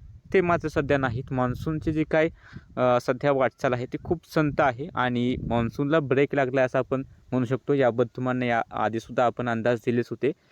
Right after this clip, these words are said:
की राज्यात, अ, मृग नक्षत्राच्या दुसऱ्या आठवड्यात पाऊसमान कमी राहील. अ, आणि उद्या सकाळी आपण एक व्हिडिओ घेऊन येऊच की पुढील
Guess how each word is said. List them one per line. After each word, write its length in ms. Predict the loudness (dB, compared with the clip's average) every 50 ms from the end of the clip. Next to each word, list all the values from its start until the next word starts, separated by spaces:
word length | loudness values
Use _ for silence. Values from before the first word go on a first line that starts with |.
| _ _ _ _ _
की 400 | -2 2 4 4 6 4 4 4
राज्यात, 480 | 2 2 2 0 0 0 0 2 2 2 0 -4
अ, 600 | -10 -10 -6 -4 0 2 2 4 4 4 2 2
मृग 300 | 0 2 2 4 4 4
नक्षत्राच्या 500 | 0 0 -2 -2 0 0 2 0 0 0
दुसऱ्या 300 | 0 -4 -2 2 2 2
आठवड्यात 340 | 2 2 2 2 2 2 0 -2 -4 -6 -6 -6 -6 -10 -6 0
पाऊसमान 520 | 2 2 4 2 2 0 -2 0 0 -2 -2 -4 -8 -10 -10 -2
कमी 260 | 0 0 2 2 2 2
राहील. 260 | 2 0 -2 -4 -8 -10 -14 -14 -12 -12 -12 -10 -12 -12 -12 -12 -12 -10 -6
अ, 40 | -2
आणि 600 | 0 2 2 2 2 2 2 2 4 4 2 2 2 0
उद्या 200 | 0 2 2 0
सकाळी 380 | 2 -2 0 2 2 2 4
आपण 400 | 4 2 2 2 0 0 0 -2 -6 -12 -18 -20 -20 -20 -20 -20 _ _ _ _ _ _ _ _ _ -20 _ _
एक 180 | -2 0 0 0
व्हिडिओ 260 | 0 2 4 4 4
घेऊन 300 | 4 4 2 2 2 2
येऊच 300 | 4 4 2 2 0 -2
की 260 | 0 2 4 4 4
पुढील 380 | 2 -2 _ 2 2 4 4